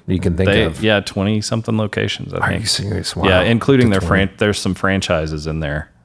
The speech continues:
Speaker 1: Wow.
Speaker 2: Um, but yeah, they've got, like, twenty something locations.
Speaker 1: Man, I miss the Little Guys. You know, it's like Marcus and Chris are folks you'd see.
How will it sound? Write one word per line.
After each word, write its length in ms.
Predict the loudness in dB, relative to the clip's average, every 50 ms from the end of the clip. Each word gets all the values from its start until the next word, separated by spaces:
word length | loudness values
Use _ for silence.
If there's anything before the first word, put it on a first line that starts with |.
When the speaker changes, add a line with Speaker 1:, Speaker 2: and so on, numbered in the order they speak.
| _ _
Speaker 1:
Wow. 340 | -2 0 0 2 0 0 -2
Speaker 2:
Um, 80 | -6 -8 -12 -20 _ _
but 140 | -2 -2 0
yeah, 160 | 2 2 2
they've 140 | 0 0 -2
got, 140 | -2 -2 -2
like, 140 | -2 -4 -4
twenty 220 | -4 -4 -4 -4
something 260 | -4 -6 -8 -8 -10
locations. 560 | -12 -12 -12 -10 -10 -10 -10 -12 -16 -18 -20 _ _ _ _
Speaker 1:
Man, 520 | -4 -2 0 2 2 2 0 -2 -4 -6 -6 -4
I 100 | -2 0
miss 440 | 0 2 0 0 -2 -4 -6 -8 -10 -14 _ _ -14 -10
the 100 | -8 -6
Little 240 | -4 -4 -4 -2
Guys. 380 | -2 -2 -2 -2 -2 -2 -4 -2
You 120 | -2 0 2
know, 120 | 2 2
it's 180 | 2 2 2 2
like 200 | 0 0 0 0
Marcus 440 | 0 2 2 2 2 0 0 0 -2
and 100 | -4 -4
Chris 360 | -2 0 0 0 0 0 -2
are 80 | -4 -4
folks 520 | -2 -2 0 0 0 0 -2 -4 -6 -6 -8 -14 -20 _ _ _ _ _ _ _ _ _ _ _ -6
you'd 200 | -6 -4 -4 -2
see. 500 | -2 -2 0 2 2 2 2 0 -2